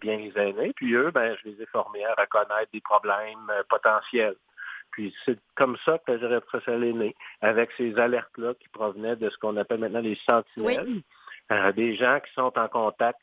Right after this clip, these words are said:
Speaker 1: fréquent avec des aînés, puis qui les connaissent, puis qui sont en mesure de dire, « Hey, madame une telle, là, elle était pas comme ça avant, là, il y a
Speaker 2: Mm.
Speaker 1: quelque chose qui se passe, il faudrait faire quelque chose. » Ben, maintenant, plutôt que de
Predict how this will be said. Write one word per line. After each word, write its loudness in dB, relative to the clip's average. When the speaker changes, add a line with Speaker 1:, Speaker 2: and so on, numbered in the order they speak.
Speaker 1:
fréquent -2
avec 2
des -6
aînés, -2
puis -16
qui -6
les 0
connaissent, 0
puis -14
qui -18
sont 0
en 2
mesure 0
de 0
dire, « 4
Hey, 2
madame -2
une -2
telle, 4
là, 2
elle 0
était -4
pas -2
comme -2
ça 2
avant, 0
là, -4
il 0
y -4
a -2
Speaker 2:
Mm. -6
Speaker 1:
quelque -8
chose 2
qui -20
se -20
passe, 4
il -20
faudrait 0
faire 0
quelque -12
chose. » -20
Ben, -6
maintenant, 4
plutôt -8
que -4
de -2